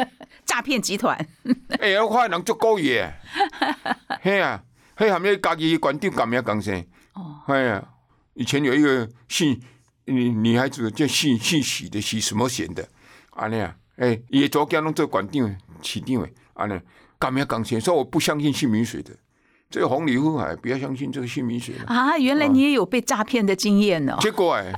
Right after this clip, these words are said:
Speaker 2: 经过三年呢，都没有，我只好去告啊。告的时候没有，没有出庭啊。后来经过一个月怀孕了，说这个人巧伊啦。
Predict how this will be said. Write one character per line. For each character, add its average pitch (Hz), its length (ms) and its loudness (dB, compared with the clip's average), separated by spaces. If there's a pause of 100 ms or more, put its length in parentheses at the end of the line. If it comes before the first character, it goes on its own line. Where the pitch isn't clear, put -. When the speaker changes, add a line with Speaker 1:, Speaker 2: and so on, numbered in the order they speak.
Speaker 2:
经 220 100 2
过 220 160 4
三 202 200 0
年 151 120 2
呢， 151 120 0 (600)
都 233 80 2
没 226 120 2
有， 175 100 4
我 160 100 2
只 202 140 0
好 202 80 4
去 202 160 -4
告 190 260 0
啊。 151 160 2 (240)
告 220 160 4
的 180 60 2
时 185 60 2
候 208 80 6
没 208 140 4
有， 165 200 2
没 185 140 0
有 180 60 2
出 190 180 0
庭 139 200 2
啊。 131 80 -2 (340)
后 220 200 2
来 180 180 4
经 214 300 0
过 208 120 4
一 190 60 2
个 185 200 2
月 180 60 4
怀 139 280 2
孕 160 80 0
了， 117 180 0
说 170 180 0
这 170 140 -2
个 127 140 2
人 135 180 0 (480)
巧 110 240 -2
伊 101 140 -2
啦。 85 180 -2